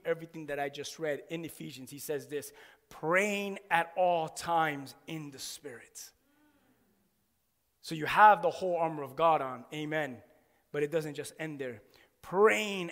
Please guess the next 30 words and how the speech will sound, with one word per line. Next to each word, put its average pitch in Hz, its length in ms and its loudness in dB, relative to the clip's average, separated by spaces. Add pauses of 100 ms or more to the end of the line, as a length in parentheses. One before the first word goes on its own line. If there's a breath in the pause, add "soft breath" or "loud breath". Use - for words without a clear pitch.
at 165 120 2
all 175 280 0
times 143 600 -6
in 160 160 -6
the 135 80 -14
Spirit. 135 460 -12 (680 loud breath)
And 156 160 0
with 147 240 0
all 202 280 10
prayer 180 440 -2
and 160 200 -6
supplication, 151 840 -6 (440 soft breath)
to 165 220 -4 (160)
that 208 320 12
end 165 320 -4
keep - 220 -12
alert." 151 500 -2
Be 180 240 -4
watchful 139 640 0
is 123 100 -14
what 135 80 -14
he's 135 160 -12
saying 131 280 -10
there. 123 220 -10 (380 loud breath)
"With 151 160 -2 (140)
all 220 260 12
perseverance, 147 800 -6 (260 loud breath)
making 170 340 -4
supplication 165 840 2
for 151 200 -8